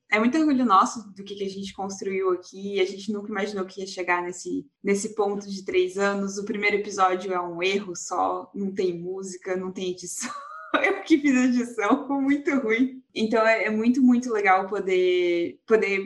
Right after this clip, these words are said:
mostrar pro Brasil todo, né, pra várias pessoas falar um pouco mais da parte técnica de uma pessoa que tá fazendo ciência,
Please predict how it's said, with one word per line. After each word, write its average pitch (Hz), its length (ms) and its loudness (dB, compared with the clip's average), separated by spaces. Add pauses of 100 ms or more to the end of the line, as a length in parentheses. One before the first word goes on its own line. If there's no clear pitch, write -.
mostrar 208 440 0
pro 247 140 0
Brasil 214 520 -2
todo, 185 320 -4
né, 170 120 -4
pra 180 120 -10
várias 170 240 -2
pessoas 196 260 -10
falar 185 180 0
um 185 40 -6
pouco 185 500 -2
mais 175 260 -2
da 185 60 -8
parte - 300 -6
técnica 208 320 -8
de 202 100 -4
uma 202 80 -2
pessoa 202 300 -4
que - 100 -20
tá 180 320 -2 (400)
fazendo 214 400 2
ciência, 247 800 2